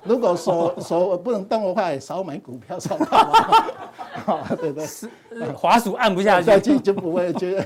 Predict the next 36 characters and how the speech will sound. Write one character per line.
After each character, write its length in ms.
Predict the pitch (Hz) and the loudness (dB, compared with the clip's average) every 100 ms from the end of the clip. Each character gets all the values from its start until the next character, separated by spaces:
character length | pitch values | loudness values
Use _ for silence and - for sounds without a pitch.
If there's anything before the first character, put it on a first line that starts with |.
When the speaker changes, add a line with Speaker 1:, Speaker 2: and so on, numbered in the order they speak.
| - | -6
Speaker 1:
去 220 | 160 175 | -4 -2
买 180 | 156 156 | 0 -2
股 100 | 165 | -2
票。 340 | 139 131 156 135 156 139 - - | -4 -4 -6 -6 -10 -12 -12 -20
Speaker 2:
是。 120 | - 165 | -10 -6
Speaker 1:
啊， 140 | 127 120 | -6 -10
真 120 | 147 | -18
的。 80 | 123 - - _ _ | -18 -20 -20 _ _
Speaker 2:
好， 220 | - 123 | -12 -10
所 140 | 120 190 | -2 0
以 120 | 170 | 0
大 260 | - 196 | 2 4
家 60 | 196 | 6
小 160 | 185 143 | 4 0
心 200 | 160 180 | 0 -2
哦， 180 | 175 160 | -2 -4
Speaker 1:
哎。 40 | |
Speaker 2:
好 60 | 139 | -2
不 80 | 156 | 0
好？ 160 | 143 | 0
这 120 | - | -2
个， 340 | 190 185 165 156 _ _ _ _ | 0 0 0 -6 _ _ _ _
哎， 60 | 139 | -12
大 180 | 147 151 | -8 -8
致 220 | 135 113 | -10 -12
偷 200 | 131 170 | -4 -2
问 120 | 170 | -2
一 40 | 143 | -2
下， 120 | 139 | -4
万 280 | 160 196 185 | 0 0 0
一 40 | |
年 220 | 180 143 | -4 -6
线 180 | 143 160 | -6 -8
破 240 | 135 165 131 | -6 -6 -6
的 100 | 120 | -8
话 320 | 127 104 | -10 -12